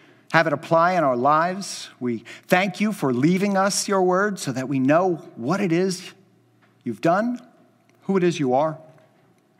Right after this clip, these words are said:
and what it is you would call us to do. God, we thank you for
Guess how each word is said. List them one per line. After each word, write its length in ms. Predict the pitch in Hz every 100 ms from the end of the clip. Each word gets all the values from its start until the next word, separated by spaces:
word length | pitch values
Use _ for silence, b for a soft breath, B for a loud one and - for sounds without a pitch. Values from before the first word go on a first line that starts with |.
| _ -
and 100 | -
what 160 | 113 151
it 100 | 127
is 200 | 139 127
you 60 | 113
would 120 | 98
call 220 | 123 117
us 120 | 107
to 120 | - 92
do. 200 | 92 82 - B B B B B B B B B B B B _ _
God, 220 | - 165 165
we 220 | 160 151
thank 460 | - 185 190 202
you 120 | 185 160
for 580 | - 165 147 143 127